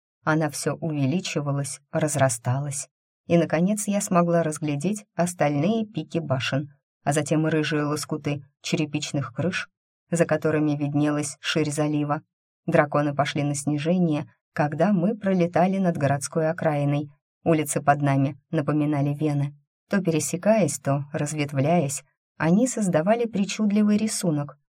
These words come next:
и по ним, как кровь по жилам, потоком текла толпа. Вроде бы зрелище обыденное,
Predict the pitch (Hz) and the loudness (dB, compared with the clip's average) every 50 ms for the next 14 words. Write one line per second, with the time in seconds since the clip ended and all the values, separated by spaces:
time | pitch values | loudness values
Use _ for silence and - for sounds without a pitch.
0 | _ _ _ - 160 - 147 147 165 196 214 196 147 - - 135 131 - - 175 | _ _ _ -4 -2 0 0 2 4 4 4 2 2 0 -2 -4 -4 -4 -2 -2
1 | 190 175 175 - - 135 135 143 165 180 170 170 156 147 - _ _ _ _ _ | -2 -2 -2 -2 -2 -2 -2 0 0 0 0 0 -2 -4 -8 _ _ _ _ _
2 | - 147 156 151 247 254 254 247 240 240 - - 135 135 - 139 143 147 143 - | -2 -2 2 2 0 2 2 -2 -4 -6 -4 -4 -6 -4 0 -2 -2 -2 0 -2
3 | 135 135 139 - - - 131 120 113 - - _ _ _ _ _ _ _ _ _ | -2 -2 -2 -2 -2 -2 -2 -2 -4 -10 -16 _ _ _ _ _ _ _ _ _
4 | - 151 160 170 160 151 156 143 151 151 143 147 156 156 147 151 143 139 - - | -4 -2 2 2 2 2 0 0 -2 -2 -2 0 0 0 0 0 -2 -4 -4 -2
5 | 151 139 139 151 170 190 180 170 156 151 147 139 135 139 175 | -2 -2 0 0 0 2 2 2 2 2 2 0 0 -2 -4